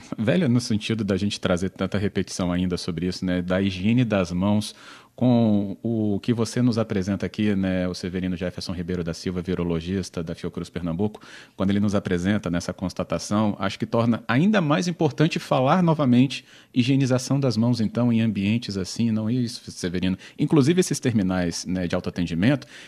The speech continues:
que a gente acha que é só um toquinho de uma pequena parte ali do dedo, não, não é apenas uma coisa tão simples assim que pode, inclusive, é, trazer um risco.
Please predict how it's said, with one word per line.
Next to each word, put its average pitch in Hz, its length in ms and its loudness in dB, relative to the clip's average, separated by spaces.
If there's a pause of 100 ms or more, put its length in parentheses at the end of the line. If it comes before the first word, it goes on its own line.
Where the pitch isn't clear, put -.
(100)
que 98 80 -2
a 98 40 2
gente 110 320 0
acha 95 220 0
que - 80 -2
é 95 60 0
só 147 260 4
um 127 60 2
toquinho 135 420 2
de 127 60 2
uma 143 100 2
pequena 240 480 2
parte 139 320 2
ali 127 140 4
do 104 100 0
dedo, 143 340 2 (360)
não, 117 420 4
não 110 320 2
é 110 80 2
apenas 107 460 2
uma 107 180 2
coisa 101 260 -2
tão 107 200 -4
simples 95 360 -2
assim 92 300 0
que - 120 -4
pode, 98 280 2
inclusive, 90 680 0 (320)
é, 85 200 0
trazer 87 300 -2
um 85 60 -2
risco. - 400 -8